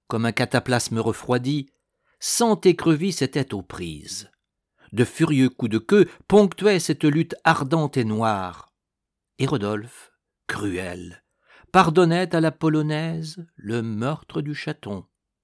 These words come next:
Tout le reste de la nuit, il dormit à poing fermé. Quand il se réveilla, des coqs chantaient. Il courut à la fenêtre, respira pour la première fois un air villageois.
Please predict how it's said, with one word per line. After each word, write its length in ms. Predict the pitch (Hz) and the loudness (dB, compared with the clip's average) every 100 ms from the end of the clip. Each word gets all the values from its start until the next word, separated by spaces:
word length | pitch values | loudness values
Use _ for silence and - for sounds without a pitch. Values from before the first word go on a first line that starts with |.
| _ _ _ _ _ _ _ _ _ | _ _ _ _ _ _ _ _ _
Tout 140 | - 226 | -4 0
le 100 | 202 | 0
reste 380 | 98 82 - 80 | -2 -6 -10 -12
de 140 | 80 | -10
la 140 | 78 | -10
nuit, 380 | 85 123 196 214 _ _ _ _ _ - | -8 -6 -6 -8 _ _ _ _ _ -12
il 220 | 104 95 | -10 -4
dormit 400 | 131 131 160 185 | -2 -2 -2 -4
à 80 | 160 | -6
poing 320 | - - 127 | -8 -8 -8
fermé. 580 | 147 120 98 76 67 - _ _ _ _ _ _ _ _ _ - | -6 -8 -10 -12 -16 -20 _ _ _ _ _ _ _ _ _ -12
Quand 180 | 117 | -6
il 100 | 139 | -4
se 140 | - 120 | -2 -2
réveilla, 680 | 120 110 113 117 131 165 - _ _ _ _ _ - | 0 0 0 0 -2 -6 -14 _ _ _ _ _ -8
des 220 | 107 101 | -6 -2
coqs 260 | 113 107 | -2 -4
chantaient. 640 | - - 98 - 69 - _ _ _ _ _ _ _ _ _ | -4 -6 -8 -10 -14 -16 _ _ _ _ _ _ _ _ _
Il 160 | - 104 | -10 -8
courut 260 | - 101 95 | -4 -4 -4
à 80 | 87 | -8
la 100 | 87 | -10
fenêtre, 640 | - 113 208 196 - - - - _ | -10 -8 -8 -12 -14 -16 -16 -20 _
respira 840 | - 127 - - 139 170 202 185 _ | 2 4 4 0 4 6 4 2 _
pour 160 | 175 185 | -2 -2
la 80 | |
première 420 | 175 165 170 185 - | -2 -2 -2 -2 -4
fois 320 | - 214 208 _ _ _ | -4 -4 -4 _ _ _
un 200 | 160 160 | -2 0
air 200 | 165 143 | 0 -2
villageois. 720 | 113 131 123 98 95 90 92 | -6 -2 -2 -2 -4 -6 -8